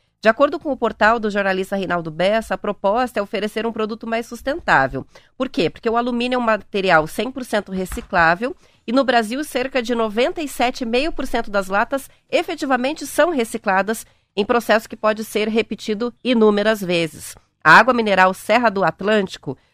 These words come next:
tem baixo teor de minerais e propriedades levemente alcalinas, características que, segundo a empresa,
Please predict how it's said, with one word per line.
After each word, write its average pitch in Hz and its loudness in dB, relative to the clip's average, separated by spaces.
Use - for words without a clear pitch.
tem 269 4
baixo 240 4
teor 180 -2
de 180 -6
minerais 233 2
e 233 -10
propriedades 180 -2
levemente 175 -4
alcalinas, 262 -2
características 220 -2
que, - -20
segundo 214 -4
a 202 0
empresa, 214 -2